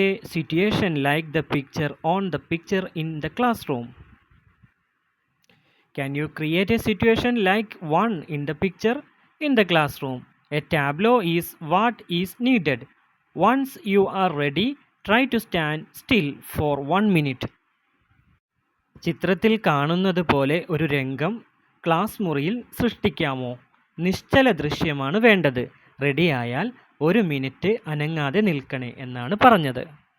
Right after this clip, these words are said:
The performance of each group should be observed by the other group. ഓരോ ഗ്രൂപ്പിൻ്റെയും പെർഫോമൻസ് മറ്റുള്ള ഗ്രൂപ്പുകൾ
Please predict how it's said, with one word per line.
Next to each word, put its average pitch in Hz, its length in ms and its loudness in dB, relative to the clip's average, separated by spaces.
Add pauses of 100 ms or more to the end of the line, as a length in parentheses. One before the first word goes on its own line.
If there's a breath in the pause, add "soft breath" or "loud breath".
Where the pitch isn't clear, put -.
(1800)
The 160 80 0 (120)
performance 202 640 2 (120)
of 233 80 2 (260)
each 269 200 2 (140)
group 202 220 6 (260)
should 233 240 4 (160)
be 269 80 6 (220)
observed 214 560 6 (120)
by 139 100 6 (160)
the 240 80 -4 (220)
other 208 220 4 (100)
group. 135 180 0 (200)
ഓരോ 139 260 2
ഗ്രൂപ്പിൻ്റെയും 139 680 0
പെർഫോമൻസ് 127 680 -2 (520 soft breath)
മറ്റുള്ള 143 400 -2
ഗ്രൂപ്പുകൾ 143 400 0